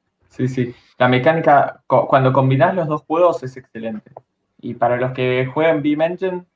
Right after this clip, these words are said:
eh, hay un plugin que se llama Beam M P, tipo Beam M P, que te lo hace multiplayer.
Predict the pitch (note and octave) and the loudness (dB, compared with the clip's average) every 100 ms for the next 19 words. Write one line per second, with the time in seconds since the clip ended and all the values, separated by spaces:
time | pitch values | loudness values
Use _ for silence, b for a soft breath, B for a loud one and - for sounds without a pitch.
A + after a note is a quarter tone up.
0 | _ C3+ A#2 A#2 A#2 A#2 - C3 C3+ C3+ | _ -10 -8 -6 -8 -10 -4 0 2 0
1 | C3 C#3 C3+ D3+ D#3+ C3+ - - B2+ B2 | 2 2 2 0 -4 -10 -12 -10 -6 -6
2 | A#2+ C#3 D3 - - C3+ C3 C3 D3 F#3 | -2 -2 -2 -6 -2 0 0 -2 -4 -6
3 | - _ - A2+ A2+ C3+ C#3 C#3 B2+ B2 | -8 _ -12 -10 -2 0 0 -2 -8 -6
4 | A#2+ D3+ - _ _ _ - B2+ B2 B2 | -4 -4 -4 _ _ _ -14 -6 2 2
5 | B2+ C3 A#2 A2+ A#2 G#2+ - A#2+ A2 G#2+ | 2 0 -2 -2 -6 -8 -6 -2 -2 -4